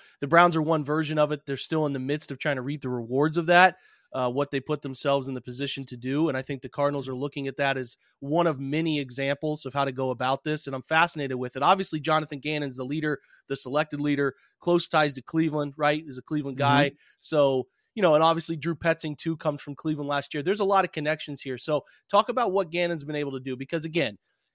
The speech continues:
Speaker 1: you know, we see these teams. You, you probably don't follow as many teams around the N F L nearly as close as you do the Cardinals. You're an expert in your own field. I'm
Speaker 2: Mm-hmm.
Speaker 1: sure from the peripherals, you've seen some of the stuff people have said about public speeches that Gannon has made and stuff like that.
Speaker 2: Mm-hmm.
Speaker 1: But it does feel like, even though that sometimes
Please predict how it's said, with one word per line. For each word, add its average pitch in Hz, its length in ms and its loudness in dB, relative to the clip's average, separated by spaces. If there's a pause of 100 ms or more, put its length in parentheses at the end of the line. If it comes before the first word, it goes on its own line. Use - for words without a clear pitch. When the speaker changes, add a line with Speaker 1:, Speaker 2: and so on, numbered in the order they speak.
(140)
Speaker 1:
you 147 100 -8
know, 139 120 0
we 151 300 -2
see 208 280 -2
these 180 220 -6
teams. 156 360 -4
You, 170 100 -4
you 175 240 -4
probably 180 320 4
don't 165 220 -2
follow 160 340 4
as 135 100 -4
many 151 200 -4
teams 147 220 -8
around 147 120 0
the 143 60 -2
N 143 80 -4
F 139 100 -4
L 135 80 0
nearly 139 280 -2
as 131 80 -6
close 135 200 -4
as 127 80 -12
you 131 80 -8
do 123 140 -6
the 117 60 -10
Cardinals. 113 360 -8
You're 123 80 -6
an 127 60 -2
expert 160 280 -2
in 147 60 -4
your 135 140 -2
own 131 180 -2
field. 113 300 -10 (420)
I'm 131 200 6
Speaker 2:
Mm-hmm. 120 80 0
Speaker 1:
sure 185 360 4
from 170 180 -6
the 151 80 -2
peripherals, 147 540 -4
you've 139 140 -8
seen 156 260 -4
some 151 220 -4
of 151 60 -6
the 143 60 -8
stuff 135 220 -4
people 131 220 -12
have 127 80 -8
said 156 220 -2
about 127 260 0 (360)
public 151 360 0
speeches 147 440 -6
that 139 80 -4
Gannon 139 360 -2
has 135 160 -4
made 135 260 0
and 131 100 -8
stuff - 280 -4
like 131 160 -4
that. 165 160 6
Speaker 2:
Mm-hmm. 113 80 -2
Speaker 1:
But 127 140 -2 (240)
it 147 180 0
does 175 260 6
feel 202 280 0
like, 143 280 2
even 165 260 -2
though 165 180 2
that 151 180 -6
sometimes 156 540 -2